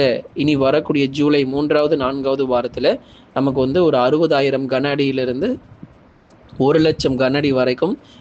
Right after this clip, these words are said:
நீர் திறப்புகள் கர்நாடகாவிலிருந்து எதிர்பார்க்கலாம். இந்த மாதம் முடியும் போதே பாருங்க, நிறைய அளவுல தண்ணீர் தி-, நீர் திறப்புங்கிறது திறந்து விட போறாங்க. காவிரி கரையோர மக்கள் கொஞ்சம் உஷாரா இருந்துக்கோங்க. பல இடங்கள்ல வெள்ள அபாய எச்சரிக்கை உண்டு.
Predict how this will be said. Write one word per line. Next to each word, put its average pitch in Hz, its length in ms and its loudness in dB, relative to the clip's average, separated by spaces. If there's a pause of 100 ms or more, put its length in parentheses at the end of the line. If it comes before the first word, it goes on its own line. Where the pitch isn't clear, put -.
(120)
நீர் 156 280 2
திறப்புகள் 143 460 0
கர்நாடகாவிலிருந்து 135 840 0
எதிர்பார்க்கலாம். 127 680 -2
இந்த 120 120 -8
மாதம் 131 360 -2
முடியும் 139 300 -4
போதே 135 220 -2
பாருங்க, 131 360 -2
நிறைய 120 340 -2
அளவுல 143 300 0
தண்ணீர் 139 420 -6
தி-, 131 140 -4
நீர் 139 240 -2
திறப்புங்கிறது 131 640 -2 (440)
திறந்து 151 300 2
விட 139 140 2
போறாங்க. 135 400 -2
காவிரி 143 420 0
கரையோர 135 420 0
மக்கள் 135 420 -2
கொஞ்சம் 139 360 0
உஷாரா 139 360 0
இருந்துக்கோங்க. 135 540 0 (460)
பல 143 280 2
இடங்கள்ல 139 500 0
வெள்ள 135 240 0
அபாய 135 320 0
எச்சரிக்கை 131 380 -2
உண்டு. 127 300 2